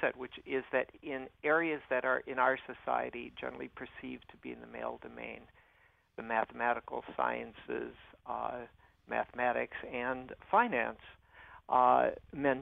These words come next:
tend to be more overconfident than women. So it's not across the board in every domain, but in things like finance, that, that tends to be true.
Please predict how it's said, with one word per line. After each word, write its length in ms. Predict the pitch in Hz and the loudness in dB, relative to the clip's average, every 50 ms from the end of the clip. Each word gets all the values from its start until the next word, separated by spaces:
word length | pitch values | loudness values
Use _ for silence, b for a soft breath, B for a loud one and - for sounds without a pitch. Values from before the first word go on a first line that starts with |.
| 143 - | -2 -4
tend 140 | 127 127 120 | -6 -6 -6
to 80 | - | -8
be 120 | - 131 127 | -10 -10 -10
more 260 | 120 123 120 120 120 | -6 -6 -4 -4 -4
overconfident 720 | 123 127 123 - - 127 120 117 - - - 120 127 120 - - - - | -4 -6 -6 -6 -4 -4 -4 -6 -8 -10 -10 -8 -10 -10 -10 -14 -12 -10
than 160 | 123 120 117 117 113 113 - - | -8 -8 -8 -10 -14 -18 -12 -6
women. 280 | 123 123 110 113 - - - - | -6 -6 -6 -6 -12 -18 -6 -2
So 60 | - | 0
it's 180 | 151 143 - - | 0 0 2 4
not 220 | 214 208 185 - | 6 8 8 6
across 400 | - - - - - 151 143 135 - - - | 4 -2 -6 -2 2 4 4 4 2 -4 -12
the 40 | 135 | -12
board 400 | 117 - 135 131 127 123 117 - - | -6 -2 0 2 2 2 0 -4 -10
in 140 | 131 123 - | -12 -10 -6
every 240 | - 131 123 117 120 | -4 -4 -4 -4 -8
domain, 420 | 120 120 117 123 127 123 113 123 127 | -10 -10 -8 -6 -6 -6 -6 -6 -6
but 140 | - 127 123 - - | -4 -4 -4 -6 -10
in 140 | 131 127 131 | -12 -14 -8
things 240 | - 131 127 123 - - | -6 -6 -6 -6 -4 -2
like 160 | 127 120 - - | -2 -2 -2 -2
finance, 380 | - 117 117 113 113 113 113 - - - | -4 -2 -2 -4 -8 -12 -12 -14 -12 -8
that, 160 | - 117 - - _ _ | -8 -8 -8 -10 _ _
that 160 | - 110 107 - | -10 -10 -10 -8
tends 240 | - 120 117 113 120 - - | -8 -8 -8 -8 -12 -14 -14
to 80 | - 117 | -12 -12
be 160 | 107 113 110 - - - | -12 -12 -12 -12 -4 -2
true. 280 | 214 196 143 113 107 | -2 0 0 -2 -6